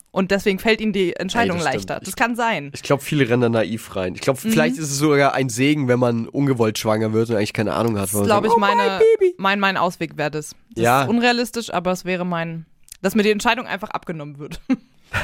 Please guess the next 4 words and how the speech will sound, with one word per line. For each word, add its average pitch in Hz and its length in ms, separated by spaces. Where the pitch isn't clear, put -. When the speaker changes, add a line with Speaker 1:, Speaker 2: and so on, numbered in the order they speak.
Speaker 2:
Ja, 143 120
schwierig. 147 500
Speaker 1:
Ja. 165 460
Speaker 2:
Ähm, 165 340